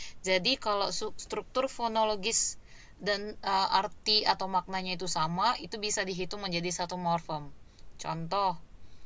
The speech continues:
membaca, dibaca, membacakan, dibacakan, bacaan, pembaca, pembacaan.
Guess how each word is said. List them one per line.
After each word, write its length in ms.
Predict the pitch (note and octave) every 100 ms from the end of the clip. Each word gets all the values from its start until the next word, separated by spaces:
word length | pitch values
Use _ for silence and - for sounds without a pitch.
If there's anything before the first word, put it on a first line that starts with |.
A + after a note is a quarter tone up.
| - - - - -
membaca, 960 | G3 G3 G3 G3 F#3+ - - G#3+ E3+ E3 - - - -
dibaca, 960 | E3 F#3+ F#3 E3+ E3 D#3+ - D#4 A3 B3+ - - - -
membacakan, 1160 | F#3+ F#3+ F#3 F3 F3 - F3+ D#3 - G#3 B3+ D#4 - - - -
dibacakan, 1200 | F3 G3 F#3 F3+ E3+ E3 E3 D3+ - A3 C4 D4 - - -
bacaan, 800 | F3 F3 E3+ E3 E3 D#3+ - A#3+ C4 D4 - - -
pembaca, 720 | F#3+ F3+ E3+ D#3+ - G#3 A3 C4 - - - - - - - -
pembacaan. 680 | G3 G3 G3 - A3+ F#3